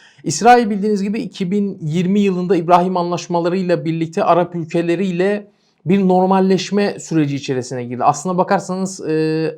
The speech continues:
sadece Arap ülkeleri değil, yani evet, Arap ülkeleriyle normalleşiyor. Ancak İsrail bu süreçte, iki bin yirmiden günümüze kadar gelen süreçte bütün bölge ülkeleriyle bir şekilde ilişkisini, e, normalleştirme,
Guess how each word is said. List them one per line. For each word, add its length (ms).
sadece 600
Arap 320
ülkeleri 580
değil, 240
yani 160
evet, 200
Arap 220
ülkeleriyle 520
normalleşiyor. 640
Ancak 280
İsrail 520
bu 100
süreçte, 540
iki 220
bin 100
yirmiden 640
günümüze 360
kadar 240
gelen 300
süreçte 600
bütün 540
bölge 320
ülkeleriyle 1000
bir 100
şekilde 600
ilişkisini, 960
e, 300
normalleştirme, 1120